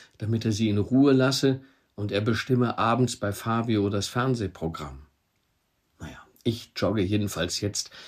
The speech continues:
seit Tagen sehr vorsichtig an Mussolini vorbei. Dabei singe ich laut, um mir Mut zu machen.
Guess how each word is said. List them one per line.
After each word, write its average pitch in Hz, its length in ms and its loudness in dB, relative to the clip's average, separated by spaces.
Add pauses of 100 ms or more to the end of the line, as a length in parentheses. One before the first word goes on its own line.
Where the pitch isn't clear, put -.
(200)
seit 87 340 -6
Tagen 104 560 -2 (300)
sehr 110 420 6
vorsichtig 107 800 0
an 98 120 -2
Mussolini 104 640 0
vorbei. 101 580 -6 (640)
Dabei 104 300 0
singe 113 360 2
ich 107 200 -6
laut, 104 340 0
um 117 220 -2
mir 110 100 4
Mut 120 320 6
zu - 160 -2
machen. 98 400 -2